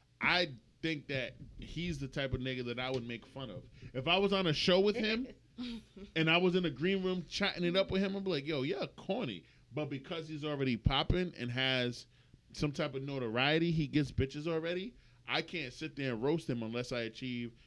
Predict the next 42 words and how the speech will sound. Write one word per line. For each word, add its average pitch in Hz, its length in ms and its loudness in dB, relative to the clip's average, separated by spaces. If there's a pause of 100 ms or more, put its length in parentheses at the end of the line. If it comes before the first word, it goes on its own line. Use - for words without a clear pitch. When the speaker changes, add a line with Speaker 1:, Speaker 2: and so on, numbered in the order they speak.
(120)
Speaker 1:
the - 100 -6
same 123 360 -6
level 117 440 -4 (140)
of 110 140 -6
notoriety 113 580 -2
as 101 120 -6
him 135 320 -6 (220)
because 123 240 -4
he's 123 80 -6
been 117 200 -4
doing 127 280 -2
it 101 120 -4
way 110 260 0
longer 117 300 -2
than 101 140 -6
me 101 100 -6
in 98 80 -8
terms 104 260 -8
of 98 80 -8
the 95 60 -10
stand-up 110 420 -10
stuff. 82 220 -12 (380)
But 113 260 -6
he - 260 -8
look 202 300 0
regular. 139 520 -4 (680)
He 202 160 0
look 214 260 2
regular. 156 560 2 (160)
He 139 420 -4 (360)
doesn't 156 320 -2
look 151 140 -8
like 147 120 -6
a 147 100 -4
threat. 123 480 -6 (400)
And 139 140 -4
it 151 140 -8
is 175 200 -2
what 160 140 -8
it 165 120 -6
is. 131 340 -2 (360)
Um, 113 480 -2